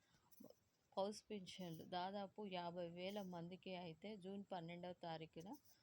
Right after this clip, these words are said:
ఒక్కొక్కరికి నాలుగు వేల రూపాయల పెన్షన్ అన్నది అందిస్తున్నామని చెప్పడం జరిగింది.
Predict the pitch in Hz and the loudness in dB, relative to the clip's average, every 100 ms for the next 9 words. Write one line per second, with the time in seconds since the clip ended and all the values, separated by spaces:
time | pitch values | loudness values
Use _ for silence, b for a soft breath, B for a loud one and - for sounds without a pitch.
0 | B B 202 - 220 214 190 185 220 214 | B B -16 -8 -6 0 0 0 -2 0
1 | 175 170 185 180 170 165 170 - 180 175 | 2 0 0 0 0 0 -2 0 2 2
2 | 196 175 165 - 180 165 160 165 202 - | 0 -2 -2 -2 -2 -2 -4 -4 -6 -4
3 | 170 175 175 - 170 160 156 156 156 185 | -4 -4 -6 -6 -4 -2 -2 -4 -6 -4
4 | 180 170 160 180 175 160 160 160 160 | -4 -4 -4 -4 -2 -2 -2 -8 -8